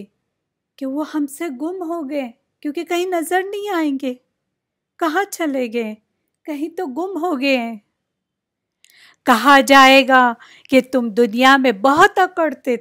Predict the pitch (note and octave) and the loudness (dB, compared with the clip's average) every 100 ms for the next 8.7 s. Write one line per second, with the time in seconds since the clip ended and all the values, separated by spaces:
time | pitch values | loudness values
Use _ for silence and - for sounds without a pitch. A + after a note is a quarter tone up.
0 | - A#3+ G3 _ _ _ _ _ - G3+ | -6 -10 -10 _ _ _ _ _ -10 -2
1 | C#4 - - F4 D#4+ C#4+ D4 C4+ C4+ A#3+ | -2 0 -4 0 2 2 2 -4 -2 -2
2 | B3 - C4 A3+ E4+ - E4 E4+ B4 C#5+ | -2 0 -2 0 -6 -4 -2 -2 -4 -6
3 | F4+ E4 E4+ D4+ C#4+ _ _ _ _ _ | -6 -6 -6 -4 -6 _ _ _ _ _
4 | _ _ _ _ - B3 A#3+ _ - B3 | _ _ _ _ -4 -4 -4 _ -6 -4
5 | A#3 A3+ F#3+ A3+ G#3+ A#3+ G3 A3 G#3+ G#3 | -4 -6 -6 -6 -6 -8 -8 -8 -8 -8
6 | G#3 G3 G3+ _ _ _ - G#3+ - B3 | -10 -12 -16 _ _ _ -8 -8 -8 -12
7 | - B3 G#3+ A3+ A#3 A3 A3 C4+ - A#3 | -10 -10 -8 -8 -6 -8 -8 -12 -6 -4
8 | G#3+ G#3+ A3+ A#3 A3 G#3 | -2 -4 -8 -8 -12 -14